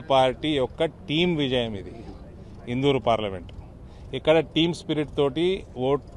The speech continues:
మనము ఎన్నికలు కొట్లాడినాము. ఇక్కడ ఉన్న నాయకులు,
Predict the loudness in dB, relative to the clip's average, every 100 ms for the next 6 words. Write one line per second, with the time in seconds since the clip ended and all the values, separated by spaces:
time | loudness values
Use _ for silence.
0 | -6 -4 -2 -2 -2 -2 -2 0 -2 0
1 | -2 0 -2 -4 -10 -14 -16 -16 -18 -18
2 | -16 -16 -16 -16 -16 -16 -16 -14 -6 4
3 | 8 8 8 4 6 6 6 2